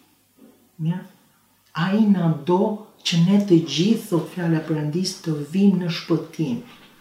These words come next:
dhe të shpëtohemi. A shikoni, ë, ngjashmërinë në këtë histori, në këtë ndodhi që sapo kam ndarë sot, në këtë, ë, histori të Noeut, ë, s-, gjithashtu planin e Perëndis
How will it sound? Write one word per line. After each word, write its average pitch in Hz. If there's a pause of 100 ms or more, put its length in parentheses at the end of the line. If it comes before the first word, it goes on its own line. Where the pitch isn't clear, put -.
(160)
dhe 165
të 165
shpëtohemi. - (360)
A 170
shikoni, 185 (380)
ë, 165 (320)
ngjashmërinë 156
në 156
këtë -
histori, 160
në 143
këtë 165
ndodhi 147
që 156
sapo 156
kam 139
ndarë 143
sot, 156 (500)
në 147
këtë, 180
ë, 165 (220)
histori 160
të 151
Noeut, 143 (380)
ë, - (1300)
s-, -
gjithashtu 160
planin 190
e 135
Perëndis 131